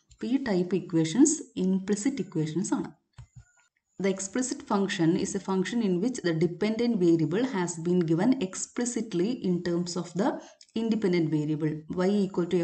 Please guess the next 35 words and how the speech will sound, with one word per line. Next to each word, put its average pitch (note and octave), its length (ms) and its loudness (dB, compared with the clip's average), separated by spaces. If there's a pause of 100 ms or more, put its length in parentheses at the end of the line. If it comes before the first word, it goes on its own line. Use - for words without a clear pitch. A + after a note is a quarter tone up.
f - 120 -16
of D#3 80 -2 (100)
x - 220 -10
ഫോമിൽ D#3+ 280 2 (220)
ഡയറക്റ്റ് D#3+ 400 -6
തന്നിട്ടുണ്ടാകും. D#3+ 640 2 (800)
ഇംപ്ലിസിറ്റ് B3 560 0
ഫങ്ഷൻ E3 400 2 (480)
y F#3 40 4 (120)
equal F#3 240 -2
to F3+ 80 2 (100)
f - 20 -12 (100)
of D#3+ 160 -6
x D#3+ 60 -10 (320)
ആ - 0 - (140)
ഫോമിൽ E3 380 2 (240)
തന്നിട്ടുണ്ടാവില്ല. D#3 800 0 (720)
Dependent F#3+ 440 0
variable G3 360 2
is G#3+ 100 -6 (140)
y. E3+ 100 2 (400)
Y F3 60 2 (120)
is - 80 -4 (380)
not G#3 240 0 (160)
given E3 260 4 (200)
in E3+ 140 0
the E3+ 60 -2 (120)
form F#3 320 0 (420)
y F3 60 0 (160)
equal D#3+ 280 -2 (100)
to A#3+ 60 -4 (120)
f D#3+ 100 -12 (160)
of D#3 240 -6
x. D#3+ 40 -16 (320)
Y E3 40 -4